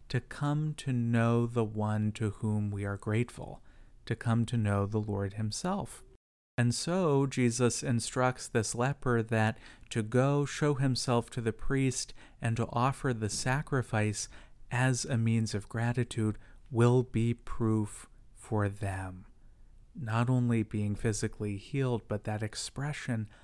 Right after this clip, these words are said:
of deeper gratitude will be proof of his healing. And the same is true for us. You know, there are lots of people we can look around in life that seem to have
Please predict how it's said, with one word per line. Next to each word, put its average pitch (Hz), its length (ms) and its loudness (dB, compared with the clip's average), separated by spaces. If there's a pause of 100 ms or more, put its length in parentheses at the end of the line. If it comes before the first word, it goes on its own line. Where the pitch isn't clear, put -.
(120)
of 107 260 -8
deeper 123 380 0
gratitude 113 840 -2 (320)
will 117 180 2
be 107 260 0
proof 170 720 0 (640)
of 107 200 0
his 110 260 -2
healing. 98 720 -6 (440)
And 165 160 -2
the 175 60 0
same 202 400 0
is 185 160 -2
true 151 340 -2
for 156 320 -4
us. 190 540 -6 (460)
You 151 80 -4
know, 160 100 0
there 156 160 0
are 147 80 0
lots 151 340 -2
of 156 160 -4
people 147 400 0
we 127 140 2
can 120 220 2
look 131 180 0
around 120 400 2
in 117 80 0
life 113 280 0
that 113 140 0
seem 180 440 -2
to 139 160 -4
have 113 440 2